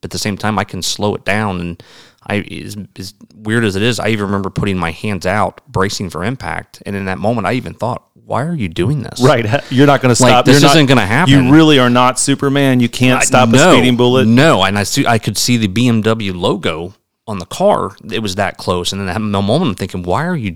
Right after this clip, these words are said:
Speaker 1: doing this? This isn't gonna work." And then as I was rolled multiple times, and, and I remember laying in the middle of the roadway, I'm thinking, "Did this really just happen?" So again, it happens in a flash, and it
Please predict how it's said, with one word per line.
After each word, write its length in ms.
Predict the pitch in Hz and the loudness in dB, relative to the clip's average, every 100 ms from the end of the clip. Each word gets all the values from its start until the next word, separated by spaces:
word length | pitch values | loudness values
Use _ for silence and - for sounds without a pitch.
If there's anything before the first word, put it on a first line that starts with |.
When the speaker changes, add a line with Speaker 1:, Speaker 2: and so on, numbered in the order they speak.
| _ | _
Speaker 1:
doing 280 | 92 156 180 | -2 0 0
this? 200 | - - | -4 -6
This 160 | 101 135 | -4 -4
isn't 240 | 139 - | -4 -2
gonna 200 | 113 90 | -2 -2
work." 360 | 82 143 143 101 | 0 0 0 -2
And 140 | 98 | -2
then 260 | 98 95 92 - - - _ _ _ | -2 -4 -8 -20 -20 -20 _ _ _
as 460 | - 90 - - - - | -6 -4 -2 -4 -8 -16
I 140 | - 85 | -14 -12
was 180 | 95 95 | -10 -2
rolled 340 | 101 107 95 | 2 4 2
multiple 380 | 98 107 - 92 | 2 0 -4 -12
times, 360 | - 98 104 | -4 -2 -2
and, 260 | 95 90 87 | -4 -6 -8
and 140 | 90 | -8
I 40 | 87 | -6
remember 360 | 90 98 95 87 - | -4 -4 -4 -10 -16
laying 500 | 73 95 98 98 101 | -14 -6 -2 -2 -2
in 80 | 92 | -4
the 80 | |
middle 260 | 92 95 90 | -2 -2 -4
of 60 | 82 | -4
the 80 | 87 | 0
roadway, 540 | 120 139 95 90 95 - _ _ _ _ _ _ - | 0 2 0 0 -4 -10 _ _ _ _ _ _ -10
I'm 120 | 117 107 | -6 -4
thinking, 480 | 107 98 98 92 - | -6 -6 -6 -8 -10
"Did 180 | - 104 | -20 -12
this 240 | 104 101 - | -8 -6 -4
really 300 | 98 104 101 | -4 -2 -2
just 260 | - - | -4 -10
happen?" 480 | - 135 - - - | -4 -4 -4 -10 -10
So 380 | - 95 90 90 _ _ _ _ - | -6 -4 -4 -8 _ _ _ _ -14
again, 260 | 95 123 | -4 -2
it 60 | 90 | -2
happens 340 | - 120 113 95 | -4 -4 -4 -4
in 80 | |
a 60 | 87 | -4
flash, 500 | - 104 127 87 - | -2 -2 -2 -4 -8
and 140 | 85 | -8
it 220 | 82 - | -12 -14